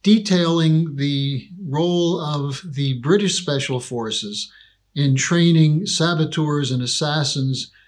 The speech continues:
of Ukraine who are operating behind the lines in, in the Russian-controlled areas of eastern Ukraine.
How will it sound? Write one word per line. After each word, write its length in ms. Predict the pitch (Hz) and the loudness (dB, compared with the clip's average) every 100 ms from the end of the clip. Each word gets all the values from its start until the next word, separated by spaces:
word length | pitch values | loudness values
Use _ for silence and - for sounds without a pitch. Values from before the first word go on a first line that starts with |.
| _ _ - | _ _ -8
of 140 | 135 | -4
Ukraine 640 | 123 127 - 185 175 160 139 | -4 -4 0 2 4 4 4
who 180 | 139 | 2
are 220 | 139 131 147 | 0 -2 -2
operating 720 | 165 165 151 143 143 139 120 | -4 -2 -2 -2 -2 -2 -2
behind 560 | 127 131 160 175 165 | -4 -2 0 2 2
the 60 | 143 | 2
lines 580 | 139 139 139 139 131 120 | 0 -2 -2 -2 -2 -4
in, 160 | 131 165 | -8 -6
in 220 | 131 131 | -4 -4
the 300 | 127 131 - - _ - | -4 -6 -10 -18 _ -2
Russian-controlled 880 | 151 151 160 131 127 131 147 139 | 2 2 2 0 -2 -2 -2 0
areas 480 | 135 143 143 135 123 | 0 0 0 0 -2
of 180 | 127 156 143 | -6 -8 -6
eastern 440 | 147 147 - 139 135 | -4 -4 -2 0 0
Ukraine. 640 | 127 - 160 147 123 107 | -2 -2 0 0 -2 -6